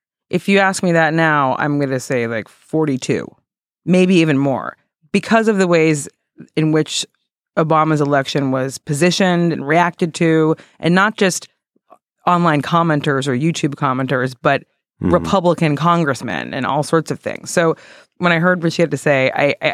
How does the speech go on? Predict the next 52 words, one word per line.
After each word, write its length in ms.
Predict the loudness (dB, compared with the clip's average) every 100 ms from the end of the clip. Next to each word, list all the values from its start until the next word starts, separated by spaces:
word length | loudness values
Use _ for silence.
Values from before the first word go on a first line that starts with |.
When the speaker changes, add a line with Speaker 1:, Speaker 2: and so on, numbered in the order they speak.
| -2
Speaker 1:
I 40 |
felt 260 | 0 -2 0
a 40 |
little 260 | 2 2 2
frustrated 480 | 0 -2 -2 -2
because 160 | -2 -2
I, 80 | -2
ca-, 240 | -4 -12
you 60 | -8
know, 80 | -6
I'm 120 | -6
like, 120 | -6
"Well, 100 | -6
why 140 | -2 0
didn't, 240 | -2 -4
didn't 140 | -4 -4
you 60 |
notice 200 | -2 -2
what 120 | -2
was 80 | -4
going 180 | -4 -4
on 220 | -4 -6
<laughs> 560 | -4 -4 -4 -14 -8 -2
the 180 | 0 2
past 280 | 0 0 0
eight 100 | 0
years 240 | 0 2
after 320 | 0 0 -2
Obama 240 | 0 -2 0
got 140 | 0
elected?" 420 | 0 0 -2 0
Not 240 | 0 2 2
to 80 |
mention 340 | 2 4 2 2
before 400 | 0 2 4 4
that, 320 | 2 0 -2 -8 _ _ -4
but 120 | 0
that 260 | 2 0 0
for 160 | 0
me 180 | 4 2
was 220 | 2 -2
the 120 | -2
one 220 | 0 0 0
thing 280 | -2 -2
that 180 | -2 -4
really 340 | -4 -4 -4 -8
brought 380 | -8 -4 -2
it 100 | -2
into 260 | -4 -6 -4
Speaker 2:
Well, 100 | -4
Speaker 1:
sharp 320 | -4 -4 -4 -4
relief. 420 | -6 -8 -12